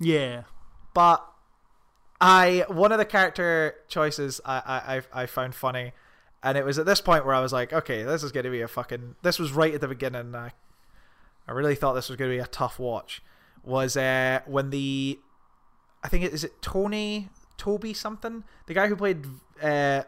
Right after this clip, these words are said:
Speaker 2: Victor Von Doom in the Fant Four Stick movie.
Speaker 1: Uh, Toby Kebbell?
Speaker 2: Toby Kebbell comes in, and he is dressed in socks and sandals,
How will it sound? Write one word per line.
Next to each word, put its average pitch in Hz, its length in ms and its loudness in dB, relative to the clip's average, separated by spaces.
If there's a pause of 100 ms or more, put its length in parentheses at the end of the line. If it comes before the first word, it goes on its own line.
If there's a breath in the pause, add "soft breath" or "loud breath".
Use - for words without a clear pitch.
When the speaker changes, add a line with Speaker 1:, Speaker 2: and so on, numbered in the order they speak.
(160)
Speaker 2:
Victor 151 380 0
Von 139 260 0
Doom 123 400 -4 (280 loud breath)
in 135 200 -2
the 131 80 0
Fant - 420 -4
Four 135 240 -4
Stick - 320 -6
movie. 117 340 -8 (140)
Speaker 1:
Uh, 165 260 2 (540)
Toby 208 300 8
Kebbell? 233 440 6
Speaker 2:
Toby 170 240 0
Kebbell 139 500 0 (320 soft breath)
comes 147 320 0
in, 131 340 0
and 135 220 -4
he 139 440 -6
is 131 140 -6
dressed 139 460 -2 (120)
in 127 440 -6 (200)
socks - 800 -2 (420)
and 127 180 -6
sandals, 127 800 -6